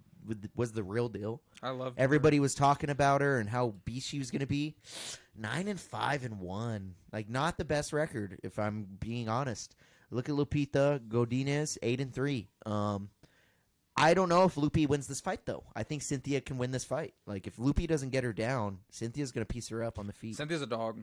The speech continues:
Speaker 1: She's a dog.
Speaker 2: She
Speaker 1: She's a
Speaker 2: fights
Speaker 1: dog.
Speaker 2: like, she just brawls. She's
Speaker 1: Yeah,
Speaker 2: not,
Speaker 1: dude.
Speaker 2: she doesn't do
Speaker 1: She's
Speaker 2: anything
Speaker 1: great.
Speaker 2: really flashy, but she throws everything with, like, ill intent.
Speaker 1: Strawweight division, uh, tough division, very tough division.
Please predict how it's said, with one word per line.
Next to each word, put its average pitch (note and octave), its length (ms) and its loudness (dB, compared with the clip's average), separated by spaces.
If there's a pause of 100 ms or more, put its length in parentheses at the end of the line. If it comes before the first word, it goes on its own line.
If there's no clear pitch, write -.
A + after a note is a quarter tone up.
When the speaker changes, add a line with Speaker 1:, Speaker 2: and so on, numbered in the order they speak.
(100)
Speaker 1:
She's C3+ 200 -12
a D#3 40 0
dog. C#3+ 520 2 (120)
Speaker 2:
She - 100 -10
Speaker 1:
She's A#2+ 100 -8
a D3 40 4
Speaker 2:
fights D3+ 120 6
Speaker 1:
dog. E3 140 8
Speaker 2:
like, C#3 200 4 (100)
she - 120 -12
just C#3 220 -8
brawls. A#2 680 -4
She's B2+ 120 -8
Speaker 1:
Yeah, D#3 120 -2
Speaker 2:
not, C#3+ 240 4
Speaker 1:
dude. B2+ 180 -6
Speaker 2:
she - 100 -14
doesn't E3 240 -2
do D#3 140 -2
Speaker 1:
She's C#3+ 100 -2
Speaker 2:
anything D3+ 260 0
Speaker 1:
great. C#3 160 2
Speaker 2:
really C#3 160 -2
flashy, B2 640 -4 (400)
but B2+ 140 -8
she C3 100 -10
throws C3 260 -4
everything A#2+ 380 -4
with, A#2 120 -6
like, A#2 180 -4
ill A#2+ 200 -4
intent. G#2 400 -10 (720)
Speaker 1:
Strawweight C#3+ 560 -2
division, A#2 560 -6 (800)
uh, F#2 220 -6
tough B2+ 200 -4
division, F#2+ 460 -8 (200)
very A#2+ 180 0
tough - 200 -12
division. F2 380 -14